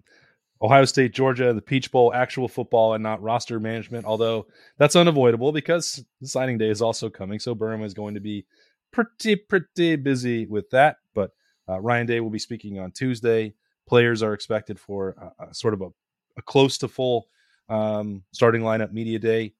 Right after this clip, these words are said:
on Wednesday. So as Berm said, we'll be in there. We'll have lots of coverage of that, interviews, Snappy J's, and of course the podcast daily all week long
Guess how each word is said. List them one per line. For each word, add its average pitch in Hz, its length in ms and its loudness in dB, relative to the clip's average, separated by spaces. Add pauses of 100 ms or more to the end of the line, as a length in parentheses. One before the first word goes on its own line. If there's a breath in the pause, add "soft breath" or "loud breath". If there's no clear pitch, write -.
(160)
on 92 160 -6
Wednesday. 107 480 -4
So 95 140 -12
as 90 100 -12
Berm 95 220 -12
said, 95 100 -12
we'll 90 60 -10
be 101 160 -6
in 123 100 0
there. 113 280 -4 (340)
We'll 92 80 -8
have 101 100 2
lots 104 240 -2
of 98 60 -18
coverage 101 320 -2
of 92 60 -6
that, 113 260 -2
interviews, 110 500 -6 (360)
Snappy 110 360 2
J's, 101 560 -6
and 110 100 -4
of 101 80 -4
course 107 280 -2
the 110 80 -14
podcast 98 480 -8
daily 95 420 -8
all 123 320 2
week 117 260 -8
long 110 380 -2